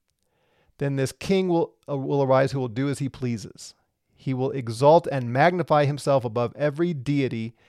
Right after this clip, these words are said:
and he will utter presumptuous things against the God of gods. Remember a man named Caesar Augustus?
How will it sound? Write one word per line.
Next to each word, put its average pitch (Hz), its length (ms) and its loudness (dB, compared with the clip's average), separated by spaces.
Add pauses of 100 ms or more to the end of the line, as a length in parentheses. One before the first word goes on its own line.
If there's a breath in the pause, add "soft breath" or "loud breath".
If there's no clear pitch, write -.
(320 soft breath)
and 117 80 -6
he 135 100 2
will 131 160 -2
utter 143 200 2
presumptuous 156 800 -2
things 131 380 -4
against 123 420 -4
the 123 80 -8
God 117 340 0
of 107 180 -6
gods. - 640 -10 (2750)
Remember 160 180 2
a 165 40 4
man 160 160 6
named 143 160 0
Caesar 160 560 2
Augustus? 135 960 0